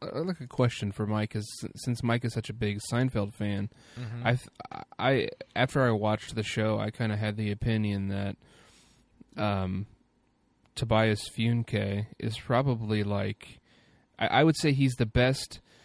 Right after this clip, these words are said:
Speaker 1: physical, physical comedy character since Kramer on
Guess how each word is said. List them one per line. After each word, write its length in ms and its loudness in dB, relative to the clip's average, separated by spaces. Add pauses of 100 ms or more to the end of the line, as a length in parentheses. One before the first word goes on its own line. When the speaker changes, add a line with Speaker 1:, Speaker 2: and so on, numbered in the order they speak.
(120)
Speaker 1:
physical, 1000 0 (160)
physical 560 -2
comedy 540 0
character 720 -2 (320)
since 440 2
Kramer 520 0
on 140 -2